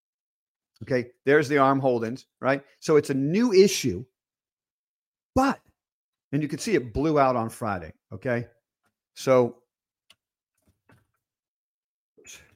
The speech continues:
okay, there's ARM. But the real beauty here to me is that it's really a spin-off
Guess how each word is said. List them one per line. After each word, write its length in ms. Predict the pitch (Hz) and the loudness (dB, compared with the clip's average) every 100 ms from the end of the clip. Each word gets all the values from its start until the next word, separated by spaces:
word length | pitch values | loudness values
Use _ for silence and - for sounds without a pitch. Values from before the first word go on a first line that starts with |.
| _ _ _ _ _ _ _ _ _ _ _ _ _ - | _ _ _ _ _ _ _ _ _ _ _ _ _ -10
okay, 240 | 139 131 120 | -2 -2 -2
there's 200 | 131 135 | -6 -6
ARM. 240 | 120 104 - _ _ _ _ _ _ _ _ _ _ _ _ _ _ _ _ _ _ _ _ _ _ - | -6 -10 -14 _ _ _ _ _ _ _ _ _ _ _ _ _ _ _ _ _ _ _ _ _ _ -2
But 140 | 180 - | -2 -2
the 100 | 143 | -8
real 320 | 185 269 233 | 0 0 0
beauty 360 | 147 165 139 | 0 0 2
here 240 | 127 127 117 | 0 -2 -4
to 160 | - 110 | -6 -6
me 320 | 95 87 - _ _ _ _ | -6 -10 -14 _ _ _ _
is 160 | 156 165 | -6 -4
that 80 | 180 | -6
it's 240 | 147 - | -6 -12
really 200 | - 220 | -8 -6
a 60 | 113 | -4
spin-off 760 | - - - 254 262 147 - | -4 -6 -6 -6 -4 -8 -10